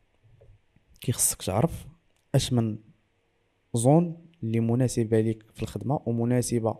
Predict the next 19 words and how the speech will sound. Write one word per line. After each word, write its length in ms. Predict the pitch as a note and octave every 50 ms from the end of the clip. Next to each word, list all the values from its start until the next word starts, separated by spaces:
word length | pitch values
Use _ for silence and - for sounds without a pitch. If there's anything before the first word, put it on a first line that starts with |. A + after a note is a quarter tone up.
| - _ _ _ _ - -
لنمط 360 | A#2 A#2+ A#2 A2+ A2+ - A#2
المتاجرة 600 | A2 A2 A2 G#2 - B2 A#2 G#2+ G#2+ A2 A2+ A2
ديالك، 440 | A2 G#2+ G#2+ G#2+ A#2+ F3+ - - - _ _ _ _ _ - - _ _ _ _ _ _ _ - -
واش 320 | - - - D3 - -
من 180 | C#3 C3 B2+ B2
سوق 400 | - - F3 F#3+ F#3 - - - - - - _ _ _ _ _ _ _ _ _ -
اللي 260 | A#2+ A#2+ A#2 B2 B2
نتايا 480 | A#2+ A#2 - - B2 A#2+ A#2+ C3 D#3+ E3+ - - - _ _ _ _ _ _ _ _ _ _ _ _ _ _ _ _ _ _ _ _ _ - - _ _ _ -
باسيوني 520 | C#3 B2+ B2 - B2+ A#2+ A#2 A2+ A2+ A2
به 280 | G#2+ B2 D3+ E3 C3+ - - - - -
واللي 380 | - - B2+ C3+ B2+ C3 B2+ B2+
نتايا 560 | B2 B2 - B2+ B2+ B2 B2 B2 B2 A2+ - - - - -
اكسبيرت 520 | C3 - - - - - B2 A2+ - -
فيه 180 | - - C3+ C#3
اولا 200 | - A#2+ A#2+ A2+
بغيتي 220 | A2+ A#2+ A2+ -
تكون 160 | - - A2+
اكسبيرت 440 | - - A2+ - - - A2+ A2 -
فيه 220 | - - D3+ D3+